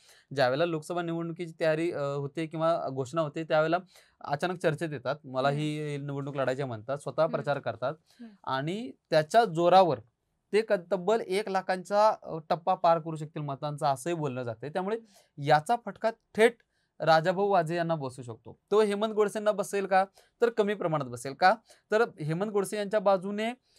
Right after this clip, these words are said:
Speaker 1: अ, महावि-, अ, पूर्ण महायुतीची म्हणजे प्रा-, प्रामुख्याने भाजपची ताकद आहे. भलेही हेमंत गोडसेंना उमेदवारी मिळण्यावरून भाजपचे तिथले स्थानिक नेते नाराज झाले असले,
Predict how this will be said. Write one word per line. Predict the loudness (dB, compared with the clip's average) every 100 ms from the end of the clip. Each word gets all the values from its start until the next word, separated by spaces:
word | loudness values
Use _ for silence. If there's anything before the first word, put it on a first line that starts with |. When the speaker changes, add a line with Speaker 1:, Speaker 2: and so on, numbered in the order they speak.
| _
Speaker 1:
अ, | 0 4 6 4
महावि-, | 0 2 2 2 -6
अ, | -4 -4
पूर्ण | -2 -2 -2
महायुतीची | -2 0 0 -2 -6 -6
म्हणजे | -6 -4 -6 -8 _
प्रा-, | -10
प्रामुख्याने | 0 0 0 -4 -4 -6
भाजपची | -6 -2 -2 -2
ताकद | -4 -4 -4
आहे. | -8 _ _ _ _
भलेही | -10 -4 -2 -2
हेमंत | -2 -4 -2
गोडसेंना | -4 -4 -4
उमेदवारी | -2 -2 -4 -4
मिळण्यावरून | -4 -4 -4 -4 2
भाजपचे | 2 2 -6 -10
तिथले | -8 -8
स्थानिक | -6 -6 -4
नेते | -8 -8 -6 -4
नाराज | 0 0 0
झाले | -2 -4
असले, | -6 -4 -6